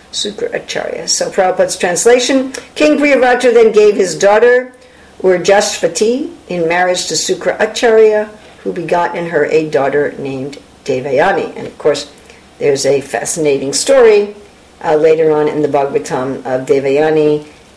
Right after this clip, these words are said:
and King Yayati and Sharmista, et cetera. Of course, it's interesting that King Priyavrata would give his daughter in marriage to Sukra Acharya, uh, for several reasons. King Priyavrata is a Kshatriya,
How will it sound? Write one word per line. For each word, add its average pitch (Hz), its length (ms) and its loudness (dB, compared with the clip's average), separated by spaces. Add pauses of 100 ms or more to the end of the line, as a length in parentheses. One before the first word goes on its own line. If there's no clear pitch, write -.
(160)
and 135 560 -6
King 139 240 -4
Yayati 180 840 -2 (340)
and 143 200 -4
Sharmista, 151 880 -2 (540)
et - 140 -12
cetera. - 640 -4 (200)
Of 240 120 2
course, 240 240 4
it's - 160 0
interesting 233 760 0 (360)
that 160 380 -2
King 175 200 -2
Priyavrata 151 540 0
would 143 140 -2
give 147 180 0
his 147 240 -4
daughter 143 560 0
in 139 160 -4
marriage 135 380 -2
to 151 80 -6
Sukra 147 500 -2
Acharya, 135 640 -2 (400)
uh, 160 100 -2
for - 140 -2
several 185 420 2
reasons. 151 460 -2
King 160 240 -2
Priyavrata 147 580 0
is 139 320 -2
a 135 140 -2
Kshatriya, 165 760 -4